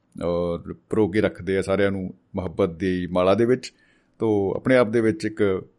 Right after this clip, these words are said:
ਬਹੁਤ ਹੀ, ਅ, ਵਿਲੱਖਣ ਸ਼ਖਸੀਅਤ ਦੇ ਮਾਲਕ ਨੇ ਜਾਖੂ ਸਾਹਿਬ। ਤੋ ਉਹਨਾਂ ਨੇ ਆ ਕੇ ਮੁਹੱਬਤ ਦਿੱਤੀ, ਬਹੁਤ-ਬਹੁਤ ਪਿਆਰ ਔਰ ਦਿੱਤਾ ਸਾਨੂੰ। ਔਰ ਕਿਆ ਬਤਾ,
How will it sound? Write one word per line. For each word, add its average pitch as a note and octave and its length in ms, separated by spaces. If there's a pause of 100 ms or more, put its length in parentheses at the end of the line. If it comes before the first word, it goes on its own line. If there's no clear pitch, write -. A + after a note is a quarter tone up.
ਬਹੁਤ G2+ 240
ਹੀ, F#2 180 (320)
ਅ, F2+ 440 (200)
ਵਿਲੱਖਣ A#2+ 320
ਸ਼ਖਸੀਅਤ A2+ 420
ਦੇ G2+ 140
ਮਾਲਕ D2+ 300
ਨੇ D2 160 (200)
ਜਾਖੂ E2 220
ਸਾਹਿਬ। D2 260 (240)
ਤੋ D#2+ 360 (300)
ਉਹਨਾਂ G2 200
ਨੇ G2 80
ਆ F#2 120
ਕੇ G2+ 160
ਮੁਹੱਬਤ F#2+ 360
ਦਿੱਤੀ, G#2+ 380
ਬਹੁਤ-ਬਹੁਤ G2+ 560
ਪਿਆਰ A2+ 360
ਔਰ G#2+ 600
ਦਿੱਤਾ G2 300
ਸਾਨੂੰ। G#2 360 (320)
ਔਰ G#2 200 (180)
ਕਿਆ D3 160
ਬਤਾ, - 380